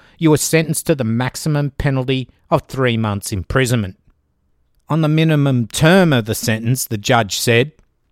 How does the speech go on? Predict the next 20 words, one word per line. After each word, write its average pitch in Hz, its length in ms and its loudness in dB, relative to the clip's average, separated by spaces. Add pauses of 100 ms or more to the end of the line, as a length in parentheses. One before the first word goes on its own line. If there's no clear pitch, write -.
(460)
I've 143 300 2
reached 151 360 0
the 170 80 0
conclusion 135 840 0 (240)
that 131 120 0
I 131 140 4
should 107 300 -4
not 127 420 0
fix - 480 -2
a 135 80 0
minimum 139 540 2
term 113 400 0
for - 140 -4
the 113 100 -2
following 101 580 -2
reasons. 117 640 0 (1000)
Your 143 240 2
offending 156 560 2
was - 160 -2
thoroughly 156 580 2